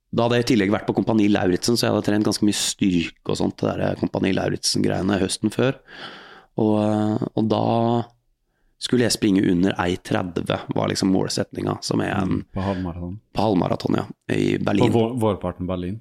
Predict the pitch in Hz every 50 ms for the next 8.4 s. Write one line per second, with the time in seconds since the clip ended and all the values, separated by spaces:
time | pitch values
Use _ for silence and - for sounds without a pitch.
0 | - - 120 107 101 95 - 101 95 90 87 87 87 92 98 - - 92 87 -
1 | - - - - - - 104 90 87 101 123 - - - - - - _ _ _
2 | - 92 - _ _ _ - - 92 92 92 95 98 98 101 104 107 110 - -
3 | 98 92 - - 101 101 - 104 107 - 143 185 226 - - _ _ _ _ _
4 | _ _ _ - - - 117 - 170 170 175 165 - _ - 123 117 - 113 104
5 | 113 131 - - _ - - 120 120 117 117 113 123 113 104 113 113 110 - 113
6 | 110 120 117 117 113 - - 113 - 107 98 95 98 95 - - - - - -
7 | - - - - - - 233 165 160 156 160 160 160 160 156 156 156 151 156 156
8 | 156 151 151 151 151 151 151 143